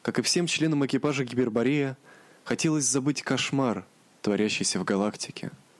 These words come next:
Забыть выжженные города, разрушенные дома и небоскрёбы, забыть смерть,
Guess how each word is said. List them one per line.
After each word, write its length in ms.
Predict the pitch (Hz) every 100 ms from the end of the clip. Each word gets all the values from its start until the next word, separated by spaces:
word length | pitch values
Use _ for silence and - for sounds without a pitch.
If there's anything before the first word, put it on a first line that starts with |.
| - - - - _
Забыть 420 | - 104 101 139
выжженные 520 | - 104 95 95 92 87
города, 540 | 90 90 95 101 98 - - - - - _
разрушенные 640 | 104 92 120 127 - 113
дома 300 | 104 107 113
и 40 | 123
небоскрёбы, 800 | 117 107 - - 110 117 107 104 - - - - - -
забыть 360 | - 110 120
смерть, 640 | - - 107 110 - -